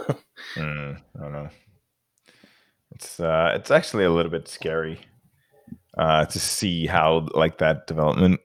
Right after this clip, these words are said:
Speaker 2: uh, but I think that people are just, they're just so effing tired and sick of hearing of, like, coronavirus news and, you know, and when the r-, kind of restrictions were lifted a little bit,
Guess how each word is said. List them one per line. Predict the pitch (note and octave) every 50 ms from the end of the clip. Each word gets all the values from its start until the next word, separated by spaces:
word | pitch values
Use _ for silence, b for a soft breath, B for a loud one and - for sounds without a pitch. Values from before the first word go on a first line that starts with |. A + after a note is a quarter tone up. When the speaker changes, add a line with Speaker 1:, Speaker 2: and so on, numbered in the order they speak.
| _ _ - - - - -
Speaker 2:
uh, | G2
but | B2 B2 D3
I | F#3
think | - - B3 A#3 -
that | - C#3 -
people | - A2 - F#2+
are | E2 E2+
just, | - F#2 E2+ - - - - - _ b b b b b b b
they're | - F2
just | F#2 G#2 A2 G#2+ G#2 - - - - _ _
so | - - - - - - F2+ E2 D#2+ D#2+ E2 - - - _ _ _ -
effing | C#2+ F2+ - - - D#2+ D#2+ D#2 D#2 E2 - -
tired | - - F2 E2+ E2+ E2 E2+ E2+ F2+ F#2 F2+ G2+ - -
and | D#2 D#2+ D#2+ E2
sick | - - - - - F2+ F#2 - - - -
of | - -
hearing | - - E2 D#2+ D#2+ D#2+ D#2+
of, | D#2+ - _ - - _ _ - - -
like, | - E2 E2 - -
coronavirus | - - E2+ E2 E2+ E2+ F2 E2 E2+ E2 E2+ E2 E2 -
news | E2+ E2 E2+ F2 F2 F2 F2 E2+ D#2+
and, | - D2 D2+ D2+ C#2 B1+
you | C#2
know, | C#2+ C#2 C#2+ D2+ E2+ - - _ _ _ _ _ _ _ _ _ _ _ _ _ _ _ _ _ _ _ _ _ _ _ _ _ _ _ _ _ _ _ _ _ _ -
and | F#2 F#2 F2 F2 F2
when | F2+ F2+ F2 F2 E2+ E2+ E2+ E2+ D2 - _ _ _ -
the | D#3+ D#2+ - F2+ E2+ E2 D#2+ D#2+ D#2+ D#2+ D#2
r-, | D#2 D#2 - _ _ _ _
kind | - - F2 E2
of | D#2+ D#2
restrictions | C#2+ - - - B2 B2 - - F#2+ E2+ D#2+ - -
were | E2 D#2+ D#2 D2+
lifted | D#2 E2+ F#2 F#2 - - E2+
a |
little | D#2 D2+ D2+ D2+ D#2
bit, | D#2 D#2 D#2+ D2+ -